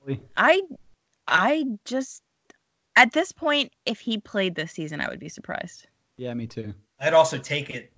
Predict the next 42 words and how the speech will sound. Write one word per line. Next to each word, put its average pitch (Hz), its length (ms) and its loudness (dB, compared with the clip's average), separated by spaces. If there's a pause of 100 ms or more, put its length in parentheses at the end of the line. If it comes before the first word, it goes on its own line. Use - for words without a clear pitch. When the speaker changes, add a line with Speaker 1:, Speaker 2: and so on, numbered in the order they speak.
(180)
Speaker 3:
I'd 147 120 4
also 147 240 0
take 143 240 -2
it 123 80 -4
at 117 80 -12
this 127 140 -10
point, 127 260 -8
even 156 180 -4
if 139 140 -4
it's 127 160 -8
just 143 180 -8
a 120 40 -10
cup 156 240 -2
of 123 80 -8
coffee. 135 400 0 (760)
Speaker 1:
I, 233 240 4
I 302 40 6
mean, 302 200 6
yeah, 302 260 10
but, 254 240 4 (220)
oh, 285 180 -4 (120)
that's 392 220 6
another 339 240 6
one 285 140 6
of 247 60 8
those, 226 200 6
like, 208 320 2 (340)
not 208 360 6
fair 208 300 2
things 196 340 -2
where 190 120 2
it's 180 160 0
like, 180 320 2 (920)
we 226 280 0
jump 277 320 6
from 247 220 0
thirteen 247 800 0
to 202 100 -4 (100)
two - 380 -2 (640)
out 226 200 8
of 208 100 2
nowhere. 208 880 2